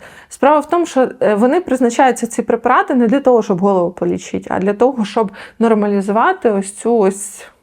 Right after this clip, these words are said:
е, інервацію, умовно кажучи, грубо кажучи, кишки.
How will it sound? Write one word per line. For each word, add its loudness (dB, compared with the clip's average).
е, 2
інервацію, 2
умовно 4
кажучи, -2
грубо -2
кажучи, -4
кишки. -12